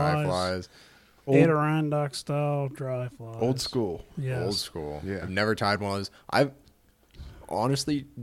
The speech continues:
Speaker 2: don't remember ever tying with hackle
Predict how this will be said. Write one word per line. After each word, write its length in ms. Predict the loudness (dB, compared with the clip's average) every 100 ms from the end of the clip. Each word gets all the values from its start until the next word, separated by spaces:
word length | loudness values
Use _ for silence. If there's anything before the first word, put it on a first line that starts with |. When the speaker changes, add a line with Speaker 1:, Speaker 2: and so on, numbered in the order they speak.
| -4
Speaker 2:
don't 300 | -2 -2 -4
remember 640 | -4 -4 -4 -2 -2 -4 -8 _ _ -8
ever 240 | -4 -2 -4
tying 380 | -4 -4 -4
with 120 | -6 -4
hackle 460 | -4 -4 -6 -10